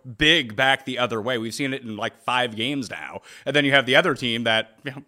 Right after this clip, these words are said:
they, they probably should be having more turnovers, but don't. So I'm,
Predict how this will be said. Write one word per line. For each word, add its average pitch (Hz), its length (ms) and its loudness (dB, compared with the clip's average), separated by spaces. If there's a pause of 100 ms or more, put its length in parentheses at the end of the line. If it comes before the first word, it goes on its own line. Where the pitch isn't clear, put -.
(100)
they, 110 100 -10
they 104 160 -8
probably 110 240 -4
should 190 160 -4
be 113 140 -12
having 101 340 -10
more 92 160 -18
turnovers, 95 460 -14 (180)
but 131 220 0
don't. 113 260 2
So 127 80 0
I'm, 165 380 4